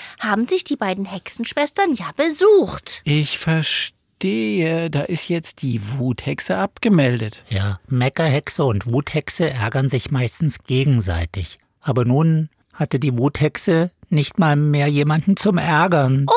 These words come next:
Speaker 1: Und keine Einladung zu unserer Silvesterfeier.
Speaker 3: Zu der wir, ohne groß darüber nachzudenken, die Hexenschwestern eingeladen haben.
Speaker 2: Dann bist du im wahrsten Sinne des Wortes verhext, Willi.
Speaker 3: Ja, diesen Schlabber,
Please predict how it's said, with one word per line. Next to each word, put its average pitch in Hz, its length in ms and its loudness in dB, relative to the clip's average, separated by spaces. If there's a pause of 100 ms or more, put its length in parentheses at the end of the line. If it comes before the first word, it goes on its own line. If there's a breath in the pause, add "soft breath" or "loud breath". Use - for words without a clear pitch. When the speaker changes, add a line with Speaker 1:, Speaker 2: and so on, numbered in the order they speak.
(100)
Speaker 1:
Und - 200 -6
keine 226 440 -2
Einladung 208 760 0
zu - 160 -8
unserer 208 540 -2
Silvesterfeier. 233 1300 -2
Speaker 3:
Zu - 240 -2
der 110 340 0
wir, 127 360 2
ohne 185 340 4
groß 127 340 0
darüber 95 280 0
nachzudenken, 156 880 0 (240)
die 131 140 0
Hexenschwestern 123 840 -2
eingeladen 104 640 0
haben. 113 300 -2 (300)
Speaker 2:
Dann 139 260 2
bist 120 300 -4 (300)
du 170 380 -2 (100)
im 175 300 2
wahrsten 131 400 -2
Sinne 151 240 0
des 135 200 -4
Wortes 127 440 -8 (340)
verhext, - 1080 -4 (180)
Willi. 135 400 0
Speaker 3:
Ja, 101 260 0 (380)
diesen 139 440 0
Schlabber, 143 460 0